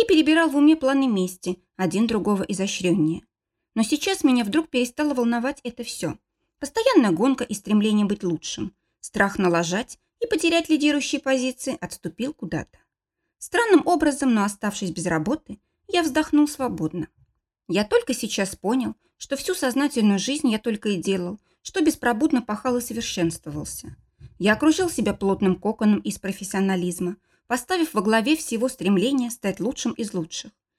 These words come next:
Я не оставлял свободного времени на личную жизнь. Я прекрасно понимал причину, отправную точку такого поведения, но думать о ней сейчас совершенно не хотелось. Сейчас я бездельничал.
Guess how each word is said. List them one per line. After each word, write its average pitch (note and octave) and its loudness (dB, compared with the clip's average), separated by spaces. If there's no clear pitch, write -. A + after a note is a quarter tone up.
Я A#4 2
не F#4 6
оставлял D#4 2
свободного G3+ -2
времени C4+ 4
на A3 2
личную G3+ -4
жизнь. F3+ -8
Я G#3+ -4
прекрасно E4 0
понимал C#4 4
причину, A3 -4
отправную F#3 2
точку G#3+ -4
такого G#3 -2
поведения, G3 -2
но G#3+ 2
думать F4 4
о A3 2
ней C4 2
сейчас B3+ -6
совершенно F#3+ -2
не F#3+ 0
хотелось. - -10
Сейчас - -6
я E4 0
бездельничал. F#3 -2